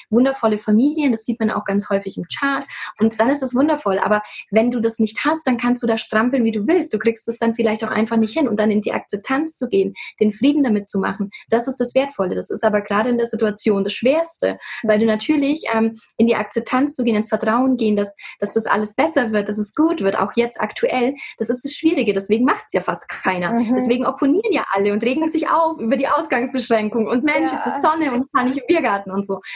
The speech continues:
Speaker 1: Aber darum geht es einfach nicht. Es geht darum, in jeder Situation in die Akzeptanz zu gehen. Und weil das so schwer ist,
Speaker 2: Ja.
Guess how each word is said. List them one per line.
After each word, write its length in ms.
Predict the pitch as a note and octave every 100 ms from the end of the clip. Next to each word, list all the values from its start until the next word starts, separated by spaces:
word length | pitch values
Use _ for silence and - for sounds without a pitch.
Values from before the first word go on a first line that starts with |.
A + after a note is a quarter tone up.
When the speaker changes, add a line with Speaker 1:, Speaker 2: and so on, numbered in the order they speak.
| -
Speaker 1:
Aber 140 | - A3+
darum 280 | B3 C4+ C#4
geht 220 | C#4+ G#4
es 120 | A4
einfach 420 | G#3+ F#3+ F#3 G3
nicht. 240 | G3 F3 -
Es 160 | G#3
geht 160 | - C4
darum, 260 | C#4 C4+ B3+ - -
in 160 | A#3+ A#3
jeder 240 | B3+ E4
Situation 640 | D#4+ D#4 C#4+ C4 - B3 B3
in 60 |
die 100 | A#3
Akzeptanz 540 | A3+ - A3+ - D#4 D#4+
zu 120 | -
gehen. 200 | F3 F3+
Und 100 | F3+
weil 140 | F#3+ A#3
das 140 | C4+
so 60 | A3+
schwer 420 | - G#3 C4+ B3+
ist, 300 | B3+ D#4+
Speaker 2:
Ja. 60 | -